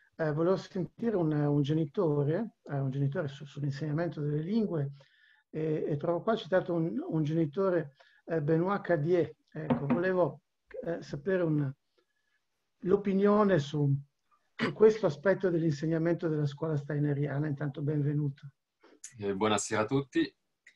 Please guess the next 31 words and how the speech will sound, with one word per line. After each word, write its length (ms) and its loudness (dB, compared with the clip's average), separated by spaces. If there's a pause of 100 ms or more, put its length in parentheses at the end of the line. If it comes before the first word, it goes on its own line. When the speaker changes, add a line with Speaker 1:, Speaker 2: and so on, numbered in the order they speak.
(540)
Speaker 2:
Ehm, 960 4 (340)
eh, 200 -2
sì, 220 -6
io 200 2
sono 260 4
un 240 2
genitore, 1000 6
eh, 520 0
che 160 -12
si 120 -4
è 20 0
arrivato 320 0
nella 160 0
scuola 300 -4
due 160 0
anni 180 2
fa 420 0 (800)
e 280 0
ho 320 2 (340)
tre 220 -2
figli, 840 -2
uno 280 -4
all'asilo 920 0
e 560 0
uno 220 2
in 80 2
terza 240 -6
classe 580 -4
e 140 -8
uno 220 0
in, 120 -4